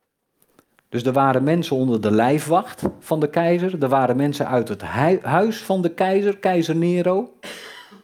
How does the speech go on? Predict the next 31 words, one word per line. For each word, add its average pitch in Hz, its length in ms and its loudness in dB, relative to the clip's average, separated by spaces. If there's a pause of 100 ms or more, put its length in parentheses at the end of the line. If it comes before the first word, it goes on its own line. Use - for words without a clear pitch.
(920)
hè, 165 180 -4
die 165 160 2
daar 151 280 2
tot 151 200 -4
het 127 120 -4
geloof 196 400 0
gekomen 117 480 -2
waren. 82 360 -8 (640)
En 113 120 -4
deel 156 240 2
waren 156 220 0
gaan 139 120 -2
uitmaken 135 520 0
van 117 160 0
het 104 100 -2
lichaam 151 360 -2
van 120 120 -4
de 123 60 0
Heer 113 120 -2
Jezus 131 360 -2
Christus. - 520 -10 (2250)
Ja, 147 260 2
zegt 110 200 -12
Paulus, 101 340 -2
ik 127 100 -6
ben 127 120 0
een 113 100 0
gevangene 143 380 -2
om 107 180 -4
Christus 139 400 -6
wil. 98 380 -6